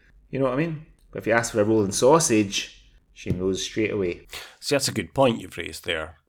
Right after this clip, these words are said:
Speaker 2: because the, the, the last time I was in Greggs would have been over a year ago in Aberdeen, and I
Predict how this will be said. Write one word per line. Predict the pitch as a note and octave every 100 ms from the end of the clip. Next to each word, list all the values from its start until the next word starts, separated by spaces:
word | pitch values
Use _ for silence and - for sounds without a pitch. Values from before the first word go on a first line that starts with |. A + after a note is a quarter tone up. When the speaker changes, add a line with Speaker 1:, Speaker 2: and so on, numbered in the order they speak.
| -
Speaker 2:
because | G#2 - G#2+ F#2 F2+ - - _
the, | - G2 -
the, | -
the | G2 G2
last | A2+ A#2+
time | - F#2+
I |
was | F2+ F#2+
in | F#2+
Greggs | E2+ F2+ E2+ D#2+ - - _
would | -
have | F2
been | F2+ F2 D#2 D#2
over | F#2 E2
a | E2
year | E2+ A2 G2
ago | D#2 D#2 D#2+ _ _
in | -
Aberdeen, | F#2 F2 F2 G#2+ G2 D#2+ - - _
and | F#2+ F#2+ F2+ F2 F2+ _
I | - G2 F#2+